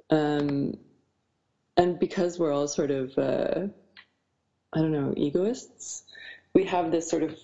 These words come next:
we have this idea that if, if we go, then we take everything with us. It's like,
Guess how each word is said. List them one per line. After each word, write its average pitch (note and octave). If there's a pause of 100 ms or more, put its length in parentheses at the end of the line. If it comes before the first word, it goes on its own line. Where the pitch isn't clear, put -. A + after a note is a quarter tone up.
(1160)
we G#3
have G3+
this G3+
idea E3
that D3+
if, D3 (200)
if D#3+
we F#3+
go, C#3+ (340)
then C#3
we D#3
take D3
everything B2+
with -
us. -
It's -
like, -